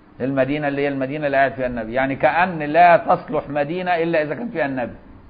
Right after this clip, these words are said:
هي دي المدينة حق حقيقي بقى. فإذا أطلق، زي إذا أطلق النبي في القرآن يقصد به سيدنا محمد،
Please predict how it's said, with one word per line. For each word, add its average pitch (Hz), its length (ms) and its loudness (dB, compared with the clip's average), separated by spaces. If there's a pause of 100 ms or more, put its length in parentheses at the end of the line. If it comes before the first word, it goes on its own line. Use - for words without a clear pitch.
(840)
هي 156 180 2
دي 156 120 0
المدينة 147 340 0
حق 147 280 0
حقيقي 123 340 -4
بقى. 123 180 0 (580)
فإذا 135 240 0
أطلق، 139 720 4
زي 147 320 -2
إذا 156 100 2
أطلق 185 340 2
النبي 170 460 2
في 151 80 -2
القرآن 165 420 4
يقصد 160 320 -4
به 147 60 -8
سيدنا 139 240 -4
محمد، 117 260 -8